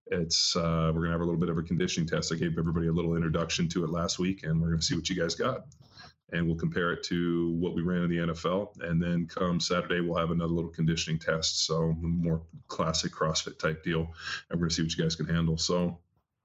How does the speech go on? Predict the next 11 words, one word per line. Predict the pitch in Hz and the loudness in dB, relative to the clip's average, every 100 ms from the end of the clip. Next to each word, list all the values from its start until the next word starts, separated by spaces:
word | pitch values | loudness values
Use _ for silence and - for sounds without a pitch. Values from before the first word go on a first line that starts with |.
| _ _ - 104 | _ _ -8 -2
um, | 95 90 90 82 85 | 0 2 2 2 0
I'm | 92 95 95 | 0 2 4
really | 104 92 | 2 2
excited | 90 101 95 | 2 2 2
to | 90 | 2
get | 90 90 | 0 0
these | 90 | 0
numbers | 90 90 87 90 | 2 2 0 0
and | |
this | 82 98 | 0 0
information | 82 80 87 95 95 82 | 0 0 0 0 0 0